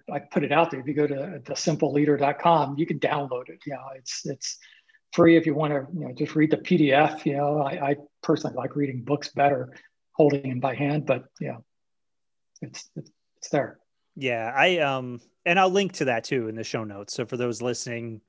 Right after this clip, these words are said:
Speaker 2: later, you can go and, and, and click on it. <clears throat> But I'm with you. I like, I'm still, I like the laying in bed at night.
Speaker 1: Mm-hmm.
Speaker 2: You know, it's like we,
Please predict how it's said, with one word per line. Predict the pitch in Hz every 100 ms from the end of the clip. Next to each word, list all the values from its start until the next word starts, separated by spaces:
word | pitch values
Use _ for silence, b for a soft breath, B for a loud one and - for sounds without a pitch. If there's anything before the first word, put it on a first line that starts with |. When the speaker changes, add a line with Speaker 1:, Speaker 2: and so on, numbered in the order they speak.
| _
Speaker 2:
later, | 143 120 117
you | 113 113
can | 120 113
go | 110 110 107
and, | 110 104 -
and, | 117 107 104 _ 120
and | 107
click | - 127 113
on | 110 101
it. | 104 b b b b b _
<clears throat> | 196 156
But | 185
I'm | 180 190
with | 156 143
you. | 151 135
I | 131
like, | 151 175 165 - _ _
I'm | 147 170 185
still, | - 208 208
I | 151
like | 165 175 185
the | 170 170 160
laying | 165 180 185 185
in | 170
bed | 151 175 160 151 147
at | 135 131 135
night. | 175 151 139 - _ -
Speaker 1:
Mm-hmm. | 131 127 139 143
Speaker 2:
You |
know, | 135 135 135
it's | -
like | 156 190
we, | 202